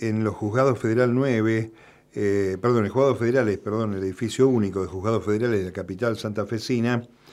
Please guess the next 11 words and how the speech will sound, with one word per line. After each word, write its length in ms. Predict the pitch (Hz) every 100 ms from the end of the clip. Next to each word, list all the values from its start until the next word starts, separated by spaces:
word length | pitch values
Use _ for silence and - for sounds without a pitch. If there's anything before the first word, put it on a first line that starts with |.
| - - - _ 107
va 140 | 104
a 40 |
haber 160 | 110 117
otra 220 | 151 117
manifestación, 840 | 110 107 107 113 127 131 135 139 135 _ _ _ -
y 320 | 151 160 123 123
en 240 | 113 110
Colón 540 | 104 131 147 160 151 151
y 300 | 117 107 107
Cañada, 720 | 107 120 143 143 123 127 117 113 _ _ _ _ _ _ _ -
eh, 640 | 110 101 95 92 90 85